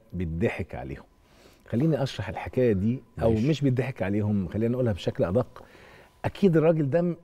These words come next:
Speaker 1: يعني، يعني مش ممكن يكون بي-، بيكسب سبعين في المية أو تمانين، مش سبعين في المية، لما ينزل تخفيض سبعين في المية يبقى كان بيكسب تلتمية في المية أو ربعمية في المية
Speaker 2: آه.
Speaker 1: أو كذا.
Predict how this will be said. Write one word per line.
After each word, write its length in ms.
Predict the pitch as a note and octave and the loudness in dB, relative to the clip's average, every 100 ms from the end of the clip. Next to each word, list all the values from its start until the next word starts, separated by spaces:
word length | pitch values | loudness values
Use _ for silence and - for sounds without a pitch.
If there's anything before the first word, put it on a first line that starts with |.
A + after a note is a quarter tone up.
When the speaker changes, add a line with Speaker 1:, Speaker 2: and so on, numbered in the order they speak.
| - | -6
Speaker 1:
يعني، 480 | A2+ G2 G2+ G2 - - | -4 -2 -2 -4 -8 -14
يعني 340 | F2+ F2+ G2+ | -8 -6 -4
مش 160 | G2 D#3+ | -2 -2
ممكن 240 | D#3+ D3 | 0 0
يكون 340 | C3 - D#3+ C3+ | -2 0 0 0
بي-، 580 | A2+ A2+ G#2+ G#2 G#2 G2 | 2 4 4 2 0 -2
بيكسب 520 | F2+ F#2 C#3+ - C#3+ - | -2 0 0 0 -4 -2
سبعين 400 | A#2+ G#2 C3 C#3+ | -2 0 0 0
في 120 | B2+ | 0
المية 400 | G#2+ B2+ C3 A#2 | 2 2 2 2
أو 180 | F#2 F#2 | 0 -4
تمانين، 380 | F#2+ G2+ B2+ A#2+ | -2 0 0 -2
مش 300 | E2+ D#2 E2 | -8 -10 -8
سبعين 240 | - G2 A2+ | -4 -2 0
في 60 | |
المية، 240 | A2 A#2 G#2 | 0 2 2
لما 200 | F2+ F#2+ | 0 0
ينزل 300 | A#2 A#2 G#2 | 2 2 -2
تخفيض 300 | - - C#3 | -2 -2 0
سبعين 280 | A2+ A2+ B2+ | 0 0 0
في 100 | A2+ | 0
المية 280 | A2+ C3 - - - G2+ | 0 0 -2 -14 -10 -4
يبقى 140 | G2 | 0
كان 180 | G#2 F#3 | 2 2
بيكسب 400 | C#3+ - B2 G#2 - - - | 2 2 -2 -2 -8 -20 -10
تلتمية 360 | A2+ - C3 D3+ | -6 0 2 2
في 120 | - | 0
المية 260 | G#2+ C3 A2 | 2 2 2
أو 120 | G#2 | 0
ربعمية 400 | F#2 F2 G2+ B2+ | -2 -2 -2 -2
في 100 | F2+ | 0
المية 280 | F#2+ B2 B2 | 0 2 0
Speaker 2:
آه. 40 | |
Speaker 1:
أو 120 | F2+ | -2
كذا. 280 | - F#2 D2+ | -6 -6 -8